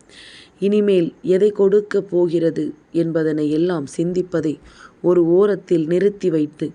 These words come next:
இப்பொழுது உன் அம்மா நான் சொல்கின்ற வார்த்தைகளை முழுமையாக கேள். என் குழந்தையே, எப்பொழுதுமே உனக்கு நீதான் உசத்தி என்பதனை புரிந்து கொள்.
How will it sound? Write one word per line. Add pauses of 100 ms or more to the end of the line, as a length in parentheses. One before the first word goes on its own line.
(600)
இப்பொழுது (340)
உன்
அம்மா (240)
நான்
சொல்கின்ற
வார்த்தைகளை
முழுமையாக
கேள். (1120)
என்
குழந்தையே, (1400)
எப்பொழுதுமே (600)
உனக்கு (280)
நீதான்
உசத்தி
என்பதனை
புரிந்து
கொள்.